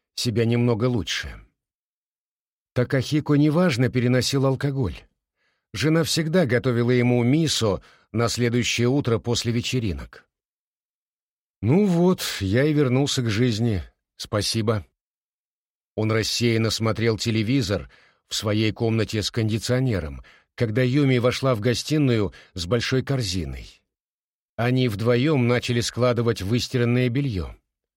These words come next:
Супруги никак особо не договаривались, что Такахико складывает полотенца, а Юми — одежду. Это просто как-то само собой сложилось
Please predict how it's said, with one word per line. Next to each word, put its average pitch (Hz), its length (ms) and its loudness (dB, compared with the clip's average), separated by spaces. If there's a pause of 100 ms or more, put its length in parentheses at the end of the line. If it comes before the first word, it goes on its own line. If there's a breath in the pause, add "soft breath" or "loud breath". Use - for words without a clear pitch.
(640)
Супруги 147 480 -2
никак 170 420 2
особо 156 340 0
не 165 120 2
договаривались, 147 800 2 (260 soft breath)
что 123 320 0
Такахико 123 840 -2 (180 soft breath)
складывает 139 560 0
полотенца, 117 920 -2 (180)
а 110 140 0
Юми — 120 460 0
одежду. 107 560 -4 (960)
Это 104 220 -2
просто 120 560 0
как-то 120 420 0
само 123 300 0
собой 135 380 0
сложилось 120 640 0